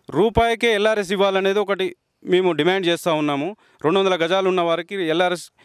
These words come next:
ఇవ్వమని కోరుతున్నాము. ప్లస్ ఈ అప్లై చేస్తుంటే మాకు ఈ ఏవి వెయ్యి వెయ్యి రూపాయలు కట్ అవుతున్నాయి, no success అని వస్తూ ఉంది. ఆ అమౌంట్ మళ్ళీ రిటర్న్ రావట్లేదు. దాని గురించి కూడా క్లియర్గా మేము మళ్ళీ మెయిల్ పెట్టినా కూడా దాని గురించి రెస్పాన్స్ లేదు.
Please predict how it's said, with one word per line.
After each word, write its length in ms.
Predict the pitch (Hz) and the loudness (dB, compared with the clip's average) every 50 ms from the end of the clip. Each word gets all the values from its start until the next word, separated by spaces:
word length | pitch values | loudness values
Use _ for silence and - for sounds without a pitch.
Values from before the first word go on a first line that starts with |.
| _ _ 147 | _ _ -2
ఇవ్వమని 280 | 160 170 180 175 190 | 0 2 2 0 0
కోరుతున్నాము. 600 | 165 160 160 151 160 151 147 139 135 139 165 214 - _ _ _ _ _ _ _ _ | 0 0 0 0 0 0 0 0 0 -2 -4 -6 -10 _ _ _ _ _ _ _ _
ప్లస్ 360 | - 196 220 214 - - - - _ _ _ _ _ _ _ _ - - | 0 0 0 0 -4 -8 -10 -12 _ _ _ _ _ _ _ _ -4 0
ఈ 140 | 180 185 185 | 2 2 2
అప్లై 320 | 165 160 - 226 226 226 | 2 2 0 0 0 0
చేస్తుంటే 760 | 214 202 214 208 - - 220 202 190 226 220 202 190 214 226 _ _ _ _ _ _ | 0 -2 -2 -2 -2 -6 -6 -2 0 0 0 0 0 -4 -6 _ _ _ _ _ _
మాకు 400 | 170 180 185 170 190 190 185 185 | -2 -2 0 2 2 4 4 4
ఈ 440 | 185 190 190 190 180 170 156 131 117 - _ _ _ _ _ _ _ - | 4 2 2 0 0 0 0 -2 -4 -6 _ _ _ _ _ _ _ 0
ఏవి 320 | 185 190 202 214 208 208 | 0 2 2 0 0 0
వెయ్యి 480 | 202 180 - - - _ - 175 196 208 | -2 -4 -6 -12 -14 _ 0 0 2 2
వెయ్యి 120 | 214 208 | 2 2
రూపాయలు 300 | 190 196 175 202 196 185 | 0 0 0 0 0 0
కట్ 220 | - 185 180 170 | 0 -2 0 2
అవుతున్నాయి, 600 | 214 208 202 175 196 190 190 180 185 208 220 226 - _ _ _ - | 0 0 0 0 0 0 0 0 -2 -4 -6 -10 -16 _ _ _ -2
no 100 | 156 202 226 | -2 -2 0
success 400 | - 220 202 - 208 190 175 208 | 0 0 0 0 -2 0 0 0
అని 100 | 202 196 | 0 0
వస్తూ 260 | 175 - - 185 170 | -2 0 0 0 0
ఉంది. 280 | 165 165 170 185 - - - _ - | 0 0 -2 -2 -4 -6 -10 _ -2
ఆ 80 | 160 170 | -2 0
అమౌంట్ 320 | 180 196 220 240 220 233 | 2 2 0 0 0 0
మళ్ళీ 220 | 220 214 208 196 | 0 0 0 0
రిటర్న్ 320 | 151 139 156 170 220 233 220 | 0 -2 -2 -2 -2 0 2
రావట్లేదు. 640 | 190 180 175 175 175 156 170 165 165 170 202 220 - _ _ _ 131 | 2 2 2 2 0 -2 -4 -4 -4 -4 -6 -8 -12 _ _ _ -2
దాని 220 | 143 165 196 202 | -2 0 0 -2
గురించి 420 | 190 175 208 208 240 220 - 233 | -4 -4 -2 -2 -2 -2 -4 -4
కూడా 200 | 202 208 226 233 | -2 0 0 0
క్లియర్గా 540 | 214 - _ _ _ 196 208 226 233 220 208 | 0 -2 _ _ _ 0 0 2 2 0 0
మేము 200 | 196 196 190 180 | 0 0 2 2
మళ్ళీ 220 | 175 175 208 233 247 | 0 0 0 0 0
మెయిల్ 300 | 220 196 208 233 254 220 | 0 0 0 0 -2 -2
పెట్టినా 300 | - 226 202 202 220 214 | -2 -2 -2 -2 -4 -2
కూడా 160 | 214 214 226 | -2 -2 -2
దాని 180 | 196 202 202 | -2 -2 -2
గురించి 220 | 190 190 196 202 175 | -4 -4 -4 -2 -2
రెస్పాన్స్ 440 | 135 156 - - 208 208 214 175 185 | -2 -4 -2 -2 -2 -2 -2 -2 -2
లేదు. 320 | 185 170 160 160 190 | -2 0 0 -2 -4